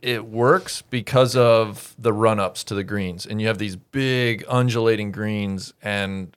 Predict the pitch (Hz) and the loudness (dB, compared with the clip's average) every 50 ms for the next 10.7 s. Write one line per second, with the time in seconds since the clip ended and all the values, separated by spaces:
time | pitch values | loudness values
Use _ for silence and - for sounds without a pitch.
0 | _ _ 117 107 101 95 90 87 - - _ _ _ _ 110 123 151 147 - - | _ _ -12 -8 -6 -6 -6 -6 -8 -16 _ _ _ _ 0 4 4 4 4 4
1 | 123 127 120 113 117 - 131 120 117 113 113 107 104 101 98 101 104 113 117 113 | 4 6 6 6 6 4 2 0 0 2 2 4 4 2 2 2 4 6 6 6
2 | 104 98 - - 110 98 - _ _ 107 104 107 104 - 147 139 131 123 117 123 | 6 4 2 -2 -6 -6 -8 _ _ -10 -8 -8 -4 2 4 4 4 4 4 2
3 | 113 117 120 113 110 104 107 110 110 107 104 101 98 95 98 95 - - 117 110 | 2 2 2 2 2 4 4 6 6 6 6 4 2 -2 -4 -6 -6 -4 -2 -2
4 | 110 107 110 127 123 123 110 - - 123 117 113 113 110 104 107 110 110 107 107 | -2 -2 -4 -4 -4 -2 -4 -2 -2 -2 -2 -2 0 2 4 4 4 4 4 2
5 | 107 107 110 104 101 101 98 104 98 98 - - _ _ - 117 110 104 98 110 | 0 -2 -4 -2 -2 -2 -2 -2 -6 -8 -12 -14 _ _ -10 -8 -8 -6 -6 -4
6 | 98 120 113 110 107 110 110 110 107 107 104 104 104 101 - - 117 110 107 98 | -2 0 2 4 4 6 8 8 8 6 6 4 0 0 0 0 0 2 2 2
7 | 95 98 101 101 95 - - 110 98 - 107 98 - - - 113 107 98 90 - | 0 -2 -6 -6 -4 -2 0 0 0 0 -2 -2 -2 -2 -2 0 2 2 0 -2
8 | - - - - 98 98 95 95 90 90 92 - - - 131 113 120 135 139 147 | -6 -10 -4 -2 0 2 2 2 0 -2 -4 -6 -2 0 2 4 4 4 4 4
9 | 135 143 147 190 196 190 160 143 147 147 139 139 - 120 107 - - 123 113 - | 4 4 4 6 6 6 6 8 6 6 6 6 4 2 2 2 2 2 2 4
10 | 113 104 98 - - 104 101 95 - - 92 90 87 - | 4 2 2 2 -2 -4 -4 -4 -6 -6 -8 -8 -8 -8